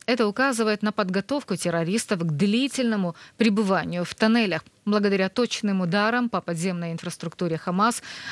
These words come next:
были также ликвидированы полевые командиры террористов на уровне батальонов и бригад,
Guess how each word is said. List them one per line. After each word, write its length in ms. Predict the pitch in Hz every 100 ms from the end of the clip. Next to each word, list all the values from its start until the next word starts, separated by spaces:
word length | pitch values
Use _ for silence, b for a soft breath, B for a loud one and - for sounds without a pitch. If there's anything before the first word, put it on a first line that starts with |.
| -
были 240 | 190 208
также 360 | 196 185 190 202
ликвидированы 800 | 185 185 165 208 202 190 196 185 B B
полевые 520 | 233 226 214 208 180
командиры 680 | 170 226 220 196 160 190 170
террористов 760 | 185 226 208 208 208 - 220 -
на 160 | 196
уровне 320 | 185 185 185 180
батальонов 760 | 185 - 180 170 185 240 196
и 280 | 180 165 208
бригад, 520 | 185 208 214 247 170